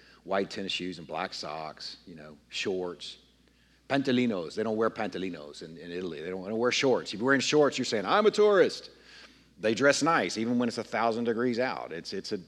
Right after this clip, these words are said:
a strange context, but they know who we are. But it's interesting to see how they interact with one another in their tiny little grocery stores. They all know one another. Like, "Buongiorno. Hi, how you doing, Alfonso?" You know, they,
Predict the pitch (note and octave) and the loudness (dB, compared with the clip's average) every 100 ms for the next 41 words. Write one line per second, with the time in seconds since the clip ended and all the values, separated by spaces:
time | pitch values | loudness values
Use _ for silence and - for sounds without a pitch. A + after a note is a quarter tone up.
0 | - - - A2 G#2 G#2 G2+ - A2 G#2 | -10 -8 -8 -4 -4 -4 -6 -8 -8 -8
1 | D#2 C2 - F#2 B2 D3+ D3+ B2+ A2+ C3 | -10 -14 -10 -4 0 4 4 4 2 2
2 | B2+ F#2 - - - C#3+ C#3+ E3 F#3+ - | 2 0 -4 -12 -4 0 2 0 -4 -2
3 | G#3 D#3+ E3 C#3 B2+ G#2+ C#3+ C#3+ G2 F#2 | -2 0 0 4 2 4 2 2 0 -4
4 | - G2 F2+ F#2 F2 F#2+ G2+ A2+ A2 - | -6 -10 -10 -8 -6 -6 -6 -4 -4 -4
5 | A2+ G#2 F#2+ F2+ B2+ - - - - - | -4 -2 -4 -2 -4 -4 -12 -12 -14 -16
6 | - _ _ _ _ _ _ _ _ _ | -20 _ _ _ _ _ _ _ _ _
7 | - D#3 F3+ F#3 E3+ F3+ C3 F#2 D2 - | 0 2 4 6 6 6 4 -2 -6 -12
8 | - _ _ _ _ _ _ - D#3 E3 | -20 _ _ _ _ _ _ -2 2 4
9 | G3+ G3 F#3+ G3 F#3+ E3+ D#3 C#3+ B2+ A2+ | 4 6 6 6 6 4 2 2 2 0
10 | G2+ F2+ F2 G2 E3+ E3+ D3+ C3+ D3+ D#3 | -2 -4 -6 -6 -2 0 0 2 0 0
11 | E3 D#3 C3+ C3+ C3+ D#3 D3 A2+ G#2 E2+ | 0 0 2 2 2 2 2 2 0 0
12 | E2+ G2+ G#2+ A2 | -4 0 2 0